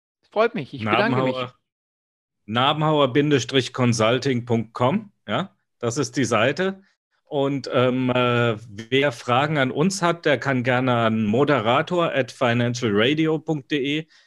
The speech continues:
Speaker 2: seine Fragen schreiben, auch wenn er Fragen zu Herrn Nabenhauer hat, wir leiten das dann weiter. Und, äh, das hat uns sehr gefreut, äh, endlich mal jemand mit, äh, Realitätssinn, ja, also der,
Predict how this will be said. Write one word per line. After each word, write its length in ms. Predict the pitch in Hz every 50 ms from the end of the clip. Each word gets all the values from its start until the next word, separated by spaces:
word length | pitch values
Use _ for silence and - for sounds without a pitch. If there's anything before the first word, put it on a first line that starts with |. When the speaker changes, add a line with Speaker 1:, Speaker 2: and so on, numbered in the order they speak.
| _ _ -
Speaker 2:
seine 300 | - - 127 120 120 117
Fragen 400 | 120 123 110 123 165 185 190 175
schreiben, 560 | - - 165 151 151 151 147 160 160 160 156
auch 300 | 95 95 120 127 120 123
wenn 120 | 135 127
er 100 | 127 123
Fragen 500 | 120 - - 117 117 120 120 120 117 110
zu 260 | - - 127 117 113 110
Herrn 120 | 113 107
Nabenhauer 540 | 101 98 107 120 123 139 120 120 123 123 110
hat, 200 | 110 120 107 -
wir 80 | 117 110
leiten 320 | 104 101 107 117 113 120
das 140 | 110 98 -
dann 180 | - 113 104 98
weiter. 420 | 98 95 104 117 120 151 147 143 - - - - - - - _ _
Und, 540 | - 139 135 131 131 131 131 127 117 - -
äh, 220 | 131 123 123 120 113
das 180 | 117 117 120 -
hat 120 | 131 139
uns 120 | 160 147
sehr 160 | 127 147 143 135
gefreut, 420 | 139 123 - 120 113 127 151 151
äh, 280 | - - 143 135 127 -
endlich 360 | - 135 135 - 160 139 120
mal 140 | 147 135 131
jemand 420 | 135 135 135 135 131 131 131 -
mit, 260 | 127 127 127 123 - -
äh, 120 | 120 131
Realitätssinn, 1040 | 117 110 123 123 120 113 110 110 101 - 123 135 160 - - - 180 185 202 202 - -
ja, 240 | 107 110 139 180 190
also 260 | - - 123 117 123
der, 280 | 120 127 127 123 123